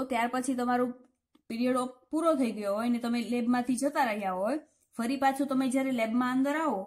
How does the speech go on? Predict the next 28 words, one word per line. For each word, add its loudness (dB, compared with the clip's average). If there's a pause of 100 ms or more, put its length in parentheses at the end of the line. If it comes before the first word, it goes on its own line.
કોમ્પ્યુટર -2
લેબમાં, -4 (260)
ત્યારે -2
તમારે 2 (160)
એ 6
જ 2
ડોક્યુમેન્ટને 0
પાછું -2
ઓપન 2
કરવું -10
છે, -8
તમે -8
સેવ -2
કરેલું -4
હતું -6
એ 4
જ 0
ને. -8 (260)
તો -16
તમે -2
કેવી -2
રીતે 0
કરી 0
શકો? -6 (500)
તો -12
કે -2
વર્ડપેડમાં 0
સેવ 0